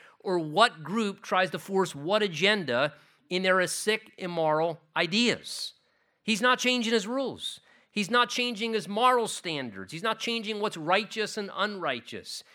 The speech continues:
He's completely secure. He's never changed. He is the constant one. He's never different. He's always the same. Though many things do change on this earth,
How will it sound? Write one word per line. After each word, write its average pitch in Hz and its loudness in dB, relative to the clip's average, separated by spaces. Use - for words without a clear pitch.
He's 220 -2
completely 226 -4
secure. 175 -4
He's 170 -8
never 196 2
changed. 165 -6
He 214 -10
is 190 -8
the 196 -6
constant 233 -4
one. 143 -4
He's 165 -12
never 233 -2
different. 160 -8
He's 185 -10
always 180 -6
the 196 -14
same. 247 -8
Though 208 2
many 233 0
things 196 -4
do 262 0
change 113 -8
on 151 0
this 139 -6
earth, 180 -2